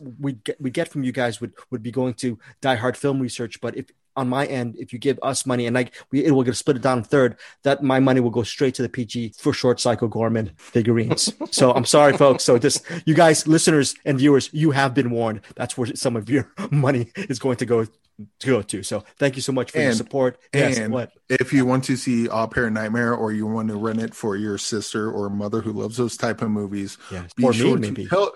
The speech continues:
Speaker 3: be sure to tell them about the Amazon link, because those type of people tend to shop at Amazon quite a bit. So,
Speaker 1: Very
Speaker 3: uh,
Speaker 1: cool. Very cool. Maybe Bruce Perky might, might like Au Pair Nightmare. Who knows? We could be surprised. We could be surprised.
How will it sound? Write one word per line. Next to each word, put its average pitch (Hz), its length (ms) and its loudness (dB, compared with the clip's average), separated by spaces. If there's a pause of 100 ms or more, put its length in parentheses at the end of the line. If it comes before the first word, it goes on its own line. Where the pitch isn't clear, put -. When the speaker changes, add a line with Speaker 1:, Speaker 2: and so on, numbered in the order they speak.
(260)
Speaker 3:
be 127 100 4
sure 135 280 -2
to 131 180 -6
tell 170 220 -2
them 139 160 -2
about 107 340 -4
the 98 180 -4
Amazon 98 400 -8
link, 101 400 -8
because 101 460 -8
those 117 320 -6
type 139 200 -6
of 139 120 -8
people 139 260 -8
tend 139 300 -8
to 131 160 -4
shop 208 400 -10
at - 120 -4
Amazon 107 680 -4
quite 110 200 -4
a 110 40 -8
bit. 127 340 -2
So, - 160 -10
Speaker 1:
Very 98 260 -4
Speaker 3:
uh, - 80 -10
Speaker 1:
cool. 180 600 -6 (160)
Very 117 220 -4
cool. 165 400 -2 (180)
Maybe 117 400 2 (180)
Bruce 104 200 -2
Perky - 380 2
might, 101 340 -2
might 95 160 -6
like 104 260 -8
Au 98 120 2
Pair 98 260 -6
Nightmare. 104 360 -8 (100)
Who 220 100 -2
knows? 359 460 2 (200)
We 311 140 6
could 392 180 8
be 294 120 8
surprised. 285 760 6 (180)
We 226 140 4
could 269 200 4
be 294 100 6
surprised. 240 520 2